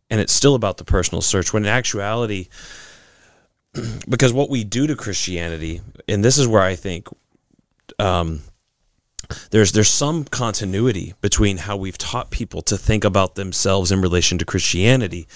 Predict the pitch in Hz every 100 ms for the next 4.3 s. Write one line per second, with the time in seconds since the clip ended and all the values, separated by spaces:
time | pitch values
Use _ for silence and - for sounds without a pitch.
0 | - - 92 95 107 120 117 101 95 90
1 | 90 87 87 - 82 - 82 78 82 78
2 | 82 85 85 78 85 - 85 87 90 117
3 | 87 - - - - - - 87 98 95
4 | 98 92